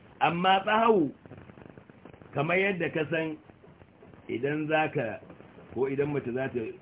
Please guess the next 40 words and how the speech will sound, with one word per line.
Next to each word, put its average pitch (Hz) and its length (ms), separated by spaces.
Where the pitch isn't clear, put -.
soya 131 300
kwai 117 260
ta 120 120
zuba 120 340
shi - 120
a, 90 260
a - 60
tsakiyar 131 500
abin 117 180
da 113 120
za 110 80
ta - 80
soya 107 160
sai 117 100
ya 107 60
baje. 95 320
Sai 120 200
ya 107 60
gabar, 117 260
ya 104 240
yamma, 117 180
ya 107 120
kudu, 117 260
ya 104 160
arewa, 110 240
ya, 104 140
ya 110 120
bazu. 143 360
Shi 160 240
ne 139 200
suka 135 220
ce, 135 260
a 110 100
luga 160 440
shi 147 140
ne 139 100
ake 131 380
ce 123 140
ma 95 200
ɗahau, 123 360